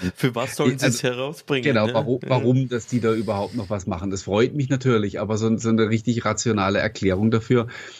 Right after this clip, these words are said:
Speaker 2: habe ich eigentlich nicht. Und das Naheliegendste eigentlich ist für mich, dass da, ah, dass da halt ein bisschen Kohle fließt und dass da eine Partnerschaft ist mit,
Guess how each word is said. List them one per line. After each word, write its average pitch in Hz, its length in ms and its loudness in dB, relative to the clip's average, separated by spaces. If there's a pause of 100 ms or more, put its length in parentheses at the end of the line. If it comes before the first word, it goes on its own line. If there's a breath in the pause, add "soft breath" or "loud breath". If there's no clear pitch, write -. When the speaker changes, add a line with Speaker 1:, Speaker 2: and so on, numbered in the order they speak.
(180 loud breath)
Speaker 2:
habe 95 200 0
ich 110 120 2
eigentlich 101 320 0
nicht. 95 320 -4 (420 loud breath)
Und 95 500 0 (920)
das 90 280 -4
Naheliegendste 104 760 4
eigentlich 98 520 0
ist 101 360 -4
für 101 160 0
mich, 92 320 0
dass 98 200 -2
da, 87 540 0
ah, - 200 -16
dass - 180 -16
da 82 100 -6
halt 80 160 -2
ein 80 140 -4
bisschen - 340 -10
Kohle 76 300 -2
fließt 85 400 0
und 85 100 0
dass 80 140 0
da 87 80 2
eine 82 120 4
Partnerschaft 95 600 -2
ist 95 220 0
mit, - 340 0